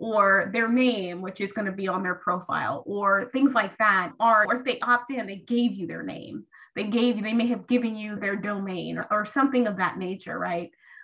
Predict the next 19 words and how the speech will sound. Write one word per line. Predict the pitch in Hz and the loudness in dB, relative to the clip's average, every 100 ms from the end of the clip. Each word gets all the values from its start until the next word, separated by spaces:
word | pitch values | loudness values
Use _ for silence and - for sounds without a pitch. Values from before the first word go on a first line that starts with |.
| _ | _
So | - 233 214 165 202 | 2 4 6 2 2
these | 277 294 | 4 4
are | 262 254 | 2 0
things | 226 220 220 | -4 -4 -2
that | 196 185 175 | 2 2 2
you're | 190 | -2
still | 202 - 269 | -6 -4 0
gonna | 277 254 | 2 2
have | 240 208 | 2 2
access | 190 185 - 190 180 | 4 4 0 -8 -10
to | - 196 180 | -10 -4 -4
in | 175 | -4
a | 175 | -4
year's | 220 285 285 | 0 2 2
time, | 262 240 | 2 2
in | 214 | 0
five | - 233 220 | 0 -2 -2
years' | 208 - | -8 -2
time, | 214 208 202 | 0 0 -2